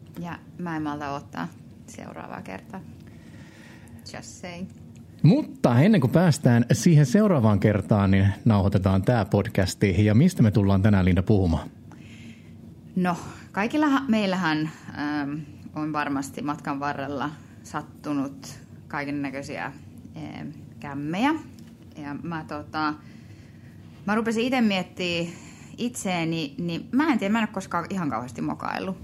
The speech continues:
Speaker 1: mikä on vähän ärsyttävääkin. Mutta me puhutaan siis, äh, mokista – mitä on tapahtunut ihmisillä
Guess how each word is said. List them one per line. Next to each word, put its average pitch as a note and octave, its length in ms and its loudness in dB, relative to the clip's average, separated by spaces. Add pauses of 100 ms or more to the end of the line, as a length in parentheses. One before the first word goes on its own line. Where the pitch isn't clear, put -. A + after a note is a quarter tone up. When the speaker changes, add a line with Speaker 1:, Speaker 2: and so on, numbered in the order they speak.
Speaker 1:
mikä F3+ 180 -6
on E3 40 -4
vähän E3 180 -4
ärsyttävääkin. - 640 -10 (100)
Mutta B3 480 0
me F#3+ 80 -4
puhutaan C4 460 0
siis, G3+ 420 -6 (120)
äh, E3+ 360 -4
mokista – D#4 580 -4 (500)
mitä G#3+ 280 -2
on F3+ 180 -4 (160)
tapahtunut D#3 600 -8
ihmisillä D3+ 800 -6